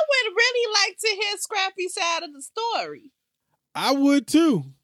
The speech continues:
Speaker 1: And the comp-, the problem is, no shade, Scrap. He can't speak in a full paragraph that makes sense. But I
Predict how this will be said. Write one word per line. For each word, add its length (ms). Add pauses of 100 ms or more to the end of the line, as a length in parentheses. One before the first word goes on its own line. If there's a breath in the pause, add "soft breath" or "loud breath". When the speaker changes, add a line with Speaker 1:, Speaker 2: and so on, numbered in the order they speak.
(220)
Speaker 1:
And 120
the 100
comp-, 240
the 260
problem 420
is, 180
no 180
shade, 380
Scrap. 320 (160)
He 120
can't 380
speak 340
in 100
a 160
full 260
paragraph 680 (440)
that 180
makes 280
sense. 560 (260)
But 140
I 140